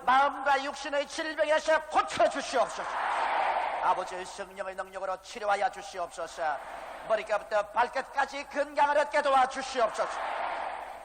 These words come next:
내 아버지여, 예수 이름으로 치료하여 주옵소서. 도적질하고 죽이고 멸망시키는 원수 마귀야, 나사렛 예수 이름으로 명하노니 묶음을 받을지어다.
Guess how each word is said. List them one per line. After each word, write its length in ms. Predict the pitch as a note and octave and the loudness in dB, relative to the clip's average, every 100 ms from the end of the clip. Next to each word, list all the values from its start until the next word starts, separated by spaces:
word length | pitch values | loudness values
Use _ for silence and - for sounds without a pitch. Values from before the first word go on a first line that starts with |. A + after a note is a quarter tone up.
| - - | -18 -12
내 100 | F3 | 0
아버지여, 520 | F#3 F#3 F#3 F#3+ F#3 | 2 2 0 -4 -4
예수 260 | F3+ F#3+ G#3+ | -4 -8 -8
이름으로 300 | F#3 F3+ F3 | -6 -4 -6
치료하여 640 | - - F#3+ F#3 F3+ E3+ | -8 -10 -2 0 0 -4
주옵소서. 800 | - F3 D#3 - E3+ - G3+ D3+ - - - - - - - - - | -4 -6 -6 -6 -10 -6 -4 -4 -6 -12 -12 -12 -12 -12 -14 -16 -14
도적질하고 600 | F#3+ F#3+ - G3+ F#3+ F#3+ | -12 -12 -6 -2 -2 -2
죽이고 280 | - G3 F#3+ | -8 -10 -8
멸망시키는 640 | G3 G3 G3 F#3+ - G3 G3 | -6 -4 -2 -4 -6 -10 -8
원수 320 | F#3+ F#3+ G#3 | -8 -8 -4
마귀야, 460 | F3+ D#3+ D3 B2 - - - - - | -2 -4 -6 -12 -14 -20 -20 -20 -6
나사렛 460 | F#3+ F#3+ G#3+ G3+ | -4 -2 -4 -4
예수 240 | G3+ G3 G#3 | -6 -8 -6
이름으로 240 | G#3 G#3+ | -2 0
명하노니 340 | G#3 G#3 A3 | 0 0 -2
묶음을 400 | G#3+ A3 - B3+ | -6 -8 -4 0
받을지어다. 640 | A#3 G#3+ G3 - A#3+ A3 | 2 0 0 -4 -6 -6